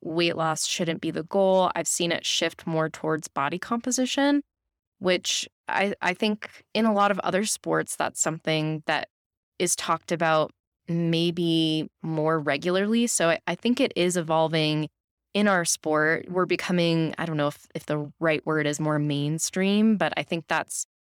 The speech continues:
maybe helping push that conversation along where people are saying, "Hey, you know, we, we have this big sport. We have a lot of kids in this sport. And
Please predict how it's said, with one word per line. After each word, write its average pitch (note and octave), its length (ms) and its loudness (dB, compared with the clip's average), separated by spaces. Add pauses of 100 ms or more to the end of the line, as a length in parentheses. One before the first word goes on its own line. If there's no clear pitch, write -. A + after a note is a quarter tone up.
(460)
maybe F#3 500 2
helping E3 480 -2
push - 340 -4
that D#3+ 240 0
conversation D#3 640 -2
along G3+ 580 2
where D#3+ 120 0
people D#3+ 360 -4
are D#3 80 0
saying, C#3+ 320 -4
"Hey, A3+ 380 0
you F3 140 2
know, D#3+ 140 2
we, D#3+ 300 0 (880)
we G3 120 2
have G3 360 2
this F#3 200 0 (320)
big F#3+ 240 2
sport. C4+ 800 4
We G3 80 2
have E3+ 80 2
a D#3+ 60 2
lot F3 260 0
of - 80 -2 (160)
kids A3+ 540 0
in A3+ 140 4
this A3 140 2
sport. F#3+ 720 2
And D#3 560 0